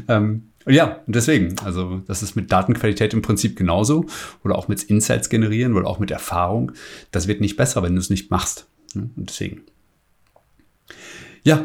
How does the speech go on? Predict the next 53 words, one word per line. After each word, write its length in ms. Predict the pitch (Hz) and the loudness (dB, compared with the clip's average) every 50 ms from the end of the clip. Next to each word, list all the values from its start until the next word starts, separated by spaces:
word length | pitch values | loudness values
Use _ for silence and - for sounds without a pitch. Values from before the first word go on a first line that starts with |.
| 151 | 0
das 160 | - 107 107 - | 0 0 4 6
war's 180 | 139 151 - | 6 6 6
eigentlich 160 | 190 180 147 | 6 6 6
schon, 140 | - 143 127 | 6 4 4
was 140 | 127 123 117 | 2 2 2
ich 100 | 120 117 | 0 -2
zu 100 | - 131 | 0 2
dem 120 | 123 110 | 2 2
Thema 400 | 101 - 127 120 113 110 101 - - | 2 4 4 4 4 4 2 0 -2
loswerden 460 | 104 104 131 131 - 104 87 90 92 | 0 2 2 2 2 2 2 2 2
wollte. 320 | 87 87 85 - 135 139 139 - _ _ - 170 | 2 0 0 0 0 -2 -2 -6 _ _ -8 -6
Also 180 | 107 95 98 | -2 0 2
nochmal 200 | 101 104 113 110 | 4 4 4 2
vielen 200 | - - 127 117 | 4 4 4 4
Dank 160 | 113 127 127 | 4 4 2
an 120 | 123 110 95 | 2 2 2
Benjamin 480 | 113 123 131 131 135 131 139 135 131 - | 2 2 4 4 4 4 4 2 0 -4
für 140 | - - 110 | -2 0 0
das 140 | 104 107 | 0 0
Thema. 360 | - - 123 131 139 151 151 - - - - - - - | 0 2 2 2 2 0 -2 -4 -12 -14 -14 -14 -14 -2
Ich 80 | - | 0
hoffe, 120 | 127 123 131 | 0 2 2
das 140 | 131 117 | 0 0
bringt 220 | - - 127 113 147 | 2 2 2 4 2
dich 140 | 143 - - | 0 0 -4
auch 180 | - - - | -8 -2 0
ein 60 | 143 | 0
bisschen 260 | 120 113 - 117 98 92 | 0 2 2 2 2 2
weiter. 420 | 92 95 - - 147 156 156 156 - | 2 2 2 2 2 2 0 -2 -2
Wenn 140 | - 107 101 | -2 0 0
du 40 | 101 | 2
jetzt 220 | 101 98 - - | 0 -2 -4 -2
beispielsweise 540 | - 98 95 - - - - 98 98 90 95 | -2 -2 -2 -2 -6 -4 -2 -2 0 0 0
als 120 | 85 - | -2 -2
Agentur 380 | - - 82 80 78 - 135 123 | -4 -6 -6 -6 -4 -2 0 2
mal 120 | 117 101 | 2 2
hier 140 | 92 98 95 | 0 -2 -2
zuhörst 540 | - - 117 98 90 98 101 98 95 - - | -4 -2 -2 0 0 0 0 0 -2 -2 -6
oder 320 | - - 85 85 78 - - - - - - - - | -6 -4 -2 -2 -2 -4 -8 -14 -18 -18 -18 -18 -10
als 160 | - 95 - | -8 -6 -6
Freelancer, 720 | - - - 131 110 95 98 98 98 95 - - 92 90 - - - - - - _ _ _ - | -4 0 2 2 4 4 2 2 2 2 2 0 0 0 -2 -8 -16 -20 -20 -20 _ _ _ -14
dann 260 | 110 101 - 90 87 | -12 -8 -6 -8 -6
kann 140 | - - 101 | -4 -2 -2
dir 80 | 92 90 | 0 0
das 180 | 92 90 - | -2 -2 -4
was 80 | 95 - | -4 -2
bringen. 240 | - 104 120 147 151 | 2 2 4 4 6
Aber 200 | 160 170 180 185 | 4 4 6 4
auch, 260 | 185 185 - - - _ _ | 4 2 0 -4 -12 _ _
wenn 140 | 127 143 143 | 2 4 4
du 80 | 139 | 2
Kunde 320 | 139 - 220 233 226 160 92 | 2 4 4 4 6 4 4
bist 380 | 87 87 - - - - - | 2 -2 -2 -4 -8 -10 -14